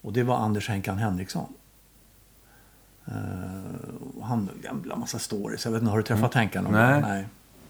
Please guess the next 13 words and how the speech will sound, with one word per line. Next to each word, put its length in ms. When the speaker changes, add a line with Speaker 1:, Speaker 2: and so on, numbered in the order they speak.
Speaker 1:
Han 260
dog 240
ju 80
tyvärr 280
i 60
år. 180
Magnus 360
Ugglas, 500
eh, 260
vapendragare, 680
låtskrivare 640
och 120
producent. 640